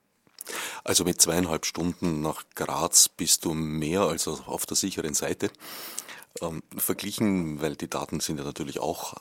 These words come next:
bekannt und vorhanden, also wenn kein Stau gewesen ist auf der Autobahn, würdest du deine Strafe fast eher wegen zu langsam fahren und <laughs> Verkehrsbehinderung ausfassen.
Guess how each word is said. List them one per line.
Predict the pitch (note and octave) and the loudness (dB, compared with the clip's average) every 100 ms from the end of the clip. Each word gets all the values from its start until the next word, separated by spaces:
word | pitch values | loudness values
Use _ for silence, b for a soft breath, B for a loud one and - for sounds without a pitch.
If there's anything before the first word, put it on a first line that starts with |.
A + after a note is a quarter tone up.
| - | -10
bekannt | E2+ - D#2 F#2+ | -8 -6 -6 -6
und | - | -8
vorhanden, | - - E2 E2+ A#2+ G#2+ | -4 -4 -4 -2 -2 0
also | E2 E2 D#2+ | -2 -4 -4
wenn | D#2+ - | -6 -6
kein | D#2+ D#2 | -6 -2
Stau | - - D2 A2 | -2 0 2 2
gewesen | - D#2 C#2+ - D#2+ | 0 -2 -2 -2 -2
ist | D2 | -2
auf | D2 | -4
der | - - | -4 -6
Autobahn, | D2+ - - D2 F#2 E2+ D#2 | -4 -4 -4 0 0 0 -2
würdest | E2 E2 F#2 | -2 -2 -2
du | |
deine | D#2+ D#2 D#2+ | -2 -2 -2
Strafe | - - E2+ F#2+ | -2 0 0 0
fast | - E2 - F2 | 0 -2 -4 -4
eher | D#2+ C#2+ | -4 -4
wegen | D2+ D#2 - | -4 -4 0
zu | - - D#2+ | 0 0 -4
langsam | C#2 F#2 - D#2 | -4 -4 -4 -4
fahren | - E2 D#2 | 0 0 0
und | D#2 | -2
<laughs> | |
Verkehrsbehinderung | F2 - D#2 - D2 C#2+ D2+ C#3 C#3 C3 | -2 -2 0 0 -2 -6 -4 -4 -4 -4
ausfassen. | - C3 - - - - - - - - | -4 0 0 0 -2 -4 -6 2 4 4